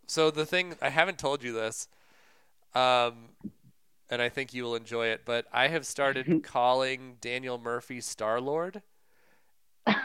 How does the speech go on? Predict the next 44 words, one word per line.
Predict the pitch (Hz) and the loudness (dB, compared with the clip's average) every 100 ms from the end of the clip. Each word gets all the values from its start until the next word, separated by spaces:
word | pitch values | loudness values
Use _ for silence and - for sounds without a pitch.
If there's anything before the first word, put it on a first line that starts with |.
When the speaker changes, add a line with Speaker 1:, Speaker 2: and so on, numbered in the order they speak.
| - - - 233 | -4 -10 2 6
Speaker 2:
Okay. | 220 139 | 6 8
Speaker 1:
And | 165 | 8
the | 156 156 | 10 8
reason | 170 226 185 156 | 6 2 2 -2
for | - 127 | -4 0
this | 117 113 - | 0 0 -2
is, | - 120 117 117 | -4 -2 0 0
I | 110 | 2
don't | 147 220 | 2 2
know | |
if | 247 | -2
you've | 190 135 | -6 -4
noticed | 139 143 131 | 0 0 -2
this, | 127 117 | -4 -6
but | - | -8
he | - - 175 | -10 -12 -8
looks | 190 190 - - | 0 0 0 -4
a | 143 | 0
lot | 123 113 117 127 127 | 0 2 6 6 4
like | 120 113 | -2 -6
Chris | - 104 - | -6 -8 -8
Pratt. | - 92 - - _ _ _ _ _ _ _ _ _ | -8 -8 -8 -14 _ _ _ _ _ _ _ _ _
Speaker 2:
Yes. | 139 147 117 - | 4 6 6 0
Oh, | 139 139 - | -2 -2 2
oh | 127 | 6
my | 131 123 | 8 8
gosh. | 117 101 - | 6 4 -2
I've | - - _ - - - | -12 -14 _ -18 -18 -4
noticed, | 135 135 139 - | 4 4 4 0
yes. | - 131 127 107 - _ _ _ | -6 2 2 2 -4 _ _ _
He | 160 | 4
looks | 180 - | 6 8
like | 185 | 6
Chris | - 185 | 4 0
Pratt | - 175 160 | 6 6 8
during | 160 160 156 | 8 8 8
Parks | 156 151 160 - | 6 6 6 4
and | 151 | 6
Rec, | 135 143 - - _ - | 8 6 4 -8 _ 2
like, | 131 - | 2 2
before | 127 143 | 4 6
he | 135 131 | 6 6
got | 127 117 | 4 6
buff. | 123 110 | 4 4